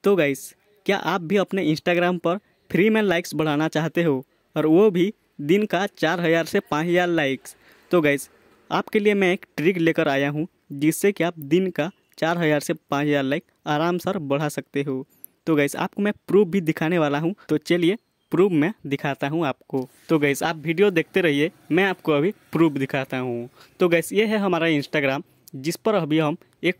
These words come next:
पोस्ट करने वाले हैं। तो गाइस, ये है, तो हम इस पर एक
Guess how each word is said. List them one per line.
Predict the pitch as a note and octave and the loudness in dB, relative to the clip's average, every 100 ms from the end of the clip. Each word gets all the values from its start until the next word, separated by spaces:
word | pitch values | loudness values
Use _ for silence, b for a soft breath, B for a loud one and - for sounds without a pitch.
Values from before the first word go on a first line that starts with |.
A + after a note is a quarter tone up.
| _ | _
पोस्ट | D#3+ D3+ - | 0 0 -4
करने | C3+ B2+ | -4 -2
वाले | B2+ B2 | -2 -4
हैं। | B2+ A#2+ A#2 - _ _ _ - | -6 -10 -12 -18 _ _ _ -6
तो | C#3 | -2
गाइस, | C#3+ - | 0 0
ये | F3 | -2
है, | F#3+ D#3+ F#3+ _ _ _ _ _ | -2 -4 -8 _ _ _ _ _
तो | D3 | -4
हम | E3+ F#3+ | -2 0
इस | D#3+ | -2
पर | - D#3 | -4 -4
एक | F#3 | -4